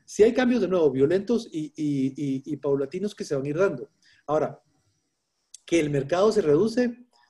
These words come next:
necesidades de Maslow, vivienda está en el número uno,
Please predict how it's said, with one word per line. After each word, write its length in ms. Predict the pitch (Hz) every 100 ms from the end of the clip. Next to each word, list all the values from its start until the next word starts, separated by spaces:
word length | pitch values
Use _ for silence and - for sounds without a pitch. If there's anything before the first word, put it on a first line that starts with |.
| _ _ _
necesidades 540 | 139 131 123 131 175
de 60 | 147
Maslow, 560 | 131 202 202 135 117 - _ _
vivienda 360 | 120 120 175 185
está 320 | - 175 175
en 120 | 143
el 120 | 120
número 260 | 120 185 135
uno, 340 | 151 226 -